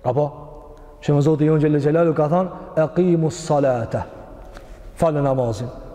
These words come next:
E di se në gjuhën arabe namaz ka disa kuptime, lutje, shkrirje,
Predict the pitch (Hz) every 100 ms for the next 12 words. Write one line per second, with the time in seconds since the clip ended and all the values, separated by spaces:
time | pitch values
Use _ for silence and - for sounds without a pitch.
0 | - 175 208 196 175 190 175 175 202 240
1 | 262 - - 190 185 220 240 - 175 254
2 | 226 220 196 170 180 139 135 175 208 208
3 | 170 180 180 - - - - - - -
4 | - - 220 233 214 196 185